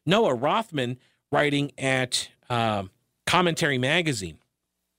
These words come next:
he has a piece recently called "The Pressure Campaign to Restore Pandemic Restrictions is Succeeding." It is succeeding, and I agree with him. The pressure campaign is working, and you can tell because there are more and more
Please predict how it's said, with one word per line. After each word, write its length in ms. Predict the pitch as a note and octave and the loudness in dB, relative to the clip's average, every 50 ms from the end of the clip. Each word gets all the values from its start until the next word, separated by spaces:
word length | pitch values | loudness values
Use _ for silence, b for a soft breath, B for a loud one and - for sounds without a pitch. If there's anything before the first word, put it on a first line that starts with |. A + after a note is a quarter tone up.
| _ _ _ _ _ - - | _ _ _ _ _ -14 -4
he 100 | - E3+ | 2 2
has 140 | F3 D#3 B2+ | 4 4 2
a 60 | C#3 | 0
piece 320 | - - D#3+ D#3 C#3+ - - | -2 0 0 0 0 0 0
recently 380 | C#3+ C#3 - D3+ C3+ C3+ B2+ | 0 0 0 0 0 0 -2
called 240 | B2 - C#3 C3 A2 | 0 2 0 0 0
"The 60 | A#2+ | 0
Pressure 380 | G2+ - - E3+ E3+ - D#3 C#3 | -4 0 0 0 2 0 -2 -4
Campaign 500 | - - D3 C3 A#2 - D3 C#3 C3+ C3 | 0 0 0 0 0 0 0 0 0 0
to 120 | - C#3 A#2 | 0 -2 0
Restore 440 | A2+ A#2 - - - D3+ D3 C#3 | 0 0 0 0 0 0 0 0
Pandemic 580 | B2+ - - C#3 B2+ A#2 G#2+ C3+ C#3+ D#3+ D#3 - | -2 -2 -4 -2 -2 0 0 0 0 0 -2 -2
Restrictions 600 | E3 - - - E3+ D#3 - - E3 E3 E3 - b b b b b b b b | -4 -4 -2 -2 -4 -2 0 0 0 0 0 -2 b b b b b b b b
is 220 | - D3 C#3 B2+ | 2 2 4 4
Succeeding." 600 | - - C3 - - - - C3+ A#2+ F#2 E2+ D2 - _ _ _ _ _ _ _ _ _ _ _ _ _ _ _ _ _ | 2 0 0 0 -2 0 0 0 0 -2 -4 -8 -12 _ _ _ _ _ _ _ _ _ _ _ _ _ _ _ _ _
It 200 | - D#3 D3+ - | 0 0 2 2
is 220 | D#3 E3 D#3 - - | 2 2 2 2 0
succeeding, 440 | D3 C3+ - - C#3 A#2 G2 G2 A#2+ | 0 -2 -2 0 -2 -2 -2 0 0
and 80 | C3 | 0
I 100 | C#3+ D3 | 0 0
agree 260 | C#3 A2+ B2 C3 B2+ | 0 -2 0 0 0
with 120 | A2+ F#2 - | 0 -2 -4
him. 140 | E2+ - _ _ _ _ _ _ _ _ _ _ _ _ _ _ _ | -8 -16 _ _ _ _ _ _ _ _ _ _ _ _ _ _ _
The 120 | A#2+ B2+ C3 | -2 -2 0
pressure 360 | - - F#3 G3 F#3+ - G3 | 2 2 2 2 2 0 -2
campaign 500 | - - F3 D#3 B2+ - D#3 D3+ D3 C3+ | 0 0 0 0 0 0 -2 0 0 0
is 140 | A#2+ G2 G2+ | 0 -2 0
working, 360 | A2+ B2 A#2 A2 - G#2 - _ _ _ _ _ _ _ _ _ _ _ - | 0 0 0 -2 -4 -14 -20 _ _ _ _ _ _ _ _ _ _ _ 0
and 240 | C#3 C#3 C3+ C#3 - - | 2 2 2 0 -2 -2
you 120 | C#3 C#3+ | -2 0
can 140 | B2 D3 B2+ | 0 0 0
tell 240 | - F3 G#3+ G3+ D#3+ | 2 2 2 2 2
because 240 | C3+ B2 C3+ B2 | 0 -2 -2 0
there 140 | - D3+ C3 | 0 0 0
are 100 | B2+ C3 | 2 2
more 240 | C3 C#3 D3 D#3 D3 | 2 2 2 0 0
and 100 | C#3+ C#3 | 0 -2
more 380 | C3 C3 C3 B2+ B2 A#2+ A2+ | -2 0 0 2 2 0 -2